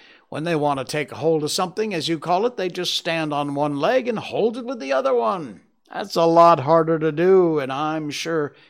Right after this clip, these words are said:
he can't do it." Missus Netla was not in any way inclined to admire anything about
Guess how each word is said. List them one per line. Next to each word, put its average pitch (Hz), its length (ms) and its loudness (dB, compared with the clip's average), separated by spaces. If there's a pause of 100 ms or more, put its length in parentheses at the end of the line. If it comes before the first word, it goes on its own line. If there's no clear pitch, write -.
(160)
he 180 480 -4
can't 98 440 -14
do 92 200 -10
it." 98 160 -18 (1080)
Missus 90 300 -6
Netla 113 460 -4
was 95 420 -12
not 131 320 -4
in 117 100 -10
any 101 220 -10
way 98 200 -10
inclined 98 580 -8
to 101 100 -12
admire 101 560 -10 (180)
anything 170 540 -8 (240)
about 98 380 -12